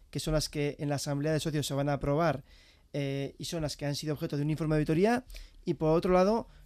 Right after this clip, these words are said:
la memoria que el club, por su cuenta y riesgo, presenta, que está hecho bajo el criterio del club. Entonces, en esa memoria del club, eh, cuando habla de, para justificar, eh, las pérdidas de este ejercicio, habla del incremento de las, eh, de los gastos derivados de los éxitos deportivos.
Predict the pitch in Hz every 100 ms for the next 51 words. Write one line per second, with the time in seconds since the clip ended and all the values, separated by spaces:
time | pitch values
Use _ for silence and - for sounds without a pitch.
0 | - 156 156 151 185 180 139 147 139 180
1 | 180 - - 147 156 143 165 180 175 -
2 | 151 165 180 220 143 131 147 127 113 -
3 | - - - 131 156 165 - 220 220 143
4 | 127 147 139 139 156 165 135 - 135 -
5 | 139 170 147 156 156 202 196 196 185 170
6 | 156 220 196 185 - - - - - -
7 | - 143 147 147 151 143 143 151 165 156
8 | 156 156 156 151 147 147 165 151 147 151
9 | 180 143 127 - - - 147 135 139 131
10 | - 156 165 143 160 156 185 165 175 202
11 | - - - - 160 185 185 151 147 147
12 | 143 180 190 180 185 151 139 135 - -
13 | - - 147 139 147 151 151 139 175 -
14 | 190 165 160 165 196 190 - 139 185 196
15 | - 135 135 131 185 139 -